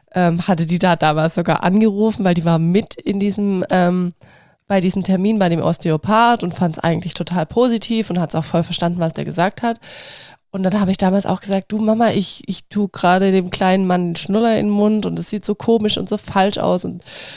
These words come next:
sie sagte dann noch, "Ach Quatsch, Sandy, komm, probier's doch aus und wenn's euch hilft." Und ich hatte ja damals auch total die Brustschmerzen und,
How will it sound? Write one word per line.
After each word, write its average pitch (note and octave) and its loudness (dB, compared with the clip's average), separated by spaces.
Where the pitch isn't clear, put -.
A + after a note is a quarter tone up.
sie - 0
sagte F3 0
dann C#3 -2
noch, D3 -2
"Ach F3+ -6
Quatsch, - 0
Sandy, F3 -2
komm, G3+ 0
probier's A3 -2
doch - -4
aus F3 2
und F3 -10
wenn's D#3 -2
euch F3 -4
hilft." F#3+ -2
Und D#3 -10
ich - -6
hatte F3+ -2
ja E3+ 2
damals E3 0
auch E3 -2
total F#3 0
die F#3+ 2
Brustschmerzen E3+ -2
und, E3 -2